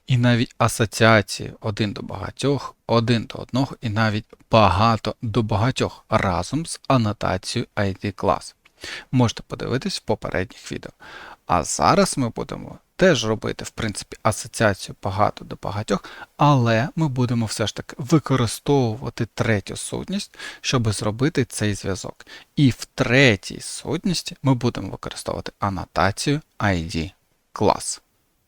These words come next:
Ну що ж,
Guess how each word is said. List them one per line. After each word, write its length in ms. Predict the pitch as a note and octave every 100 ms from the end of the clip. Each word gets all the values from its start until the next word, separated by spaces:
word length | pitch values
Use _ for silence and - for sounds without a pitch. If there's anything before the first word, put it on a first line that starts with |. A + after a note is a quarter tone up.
| _ _ _ _ _ _ _ _ _ _ _ _ _ _ _ _ _ _ _ -
Ну 160 | D3
що 180 | D3 -
ж, 200 | -